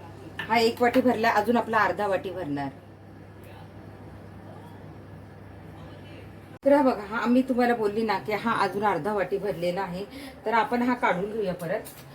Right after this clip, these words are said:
म्हणजे एकूण आपला दीड वाटी झालेला आहे. आता आपल्याला दीड वाटी आहे, तर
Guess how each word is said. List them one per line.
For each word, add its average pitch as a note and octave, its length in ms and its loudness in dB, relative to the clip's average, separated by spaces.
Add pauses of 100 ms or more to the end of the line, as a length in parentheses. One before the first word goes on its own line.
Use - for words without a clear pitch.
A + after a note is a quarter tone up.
(140)
म्हणजे A3 180 2
एकूण B3+ 300 6
आपला C4 220 6
दीड A3+ 340 6
वाटी A3 240 4
झालेला F3+ 380 4
आहे. E3 220 -2 (3750)
आता A#3+ 220 4
आपल्याला C#4+ 320 8
दीड C4 280 8
वाटी C4+ 280 8
आहे, C4 100 4
तर C4+ 360 10